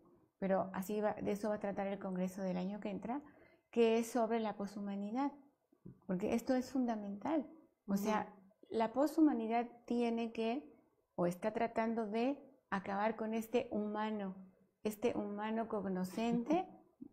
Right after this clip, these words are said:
Speaker 1: masculino, ¿no? Que no tiene emociones ni nada de eso. Y reconocernos como poshumanos en, incluso en esta,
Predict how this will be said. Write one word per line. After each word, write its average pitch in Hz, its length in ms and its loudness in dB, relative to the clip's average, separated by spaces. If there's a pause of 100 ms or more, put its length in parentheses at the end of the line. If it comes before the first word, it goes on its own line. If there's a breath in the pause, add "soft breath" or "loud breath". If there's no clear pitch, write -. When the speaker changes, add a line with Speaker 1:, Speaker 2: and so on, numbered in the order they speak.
(160)
Speaker 1:
masculino, 208 1000 4 (280)
¿no? 233 360 0 (500 soft breath)
Que 208 160 0
no 214 140 0
tiene 226 200 0
emociones 190 640 -2
ni 175 140 2
nada 170 280 -2
de 185 100 -6
eso. 277 260 -4 (840 soft breath)
Y 269 500 4 (1500)
reconocernos 226 760 0
como 226 800 2
poshumanos 233 800 0
en, 196 260 -4 (380 loud breath)
incluso 220 460 2
en 233 140 0
esta, 226 640 2